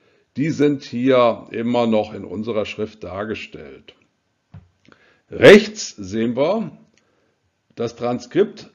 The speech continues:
das kann aber auch noch andere Sprachen gleichzeitig darstellen. Ich habe da gerade Hindi ausgewählt, das sehen wir ja im Hintergrund. Da kann man diese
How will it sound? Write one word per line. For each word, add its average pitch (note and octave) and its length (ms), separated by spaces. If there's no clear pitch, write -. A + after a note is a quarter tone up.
das C3 240
kann C#3+ 220
aber B2 240
auch A#2+ 180
noch A2 240
andere F3+ 340
Sprachen C3+ 920
gleichzeitig G#2+ 800
darstellen. B2 880
Ich - 120
habe - 200
da G#2 140
gerade G#2+ 360
Hindi D3 380
ausgewählt, G2 800
das F#2 200
sehen A2 180
wir A#2+ 80
ja A2+ 140
im G#2 100
Hintergrund. C#3 800
Da A2+ 540
kann A#2+ 160
man A#2+ 120
diese G2+ 380